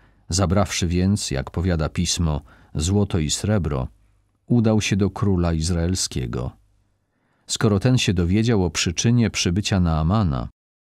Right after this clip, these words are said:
rozdarł swoje szaty i wołał, iż zbyt wiele się odeń wymaga. Żądanie bowiem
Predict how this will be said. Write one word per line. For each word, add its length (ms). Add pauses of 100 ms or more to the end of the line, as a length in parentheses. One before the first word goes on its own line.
(140)
rozdarł 580
swoje 380
szaty 420
i 140
wołał, 540 (420)
iż 200
zbyt 280
wiele 340
się 180
odeń 320
wymaga. 600 (640)
Żądanie 540
bowiem 500